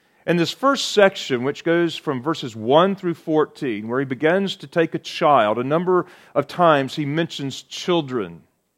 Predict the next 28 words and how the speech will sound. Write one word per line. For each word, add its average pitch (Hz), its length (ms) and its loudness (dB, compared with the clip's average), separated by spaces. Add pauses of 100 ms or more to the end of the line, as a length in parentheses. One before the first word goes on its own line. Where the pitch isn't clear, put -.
(1800)
He 165 80 2
begins 190 420 6
to 185 100 0
take 180 360 4
up 160 200 6
the 147 80 -6
question 123 840 4
by 139 240 6
illustrating 135 880 6
a 139 60 -2
child 120 640 2
that 117 140 -2
he 135 160 -6 (180)
brings 107 340 -6
into 117 200 -12
their 147 120 -4
midst. 185 440 -10
In 117 100 -4
the 120 100 -4 (280)
first 214 320 4
section, 160 520 2
we 143 320 -4
see 160 440 -4
a 135 120 0
number 143 400 0
of 120 140 -2
references 135 640 -2
here, 156 320 -2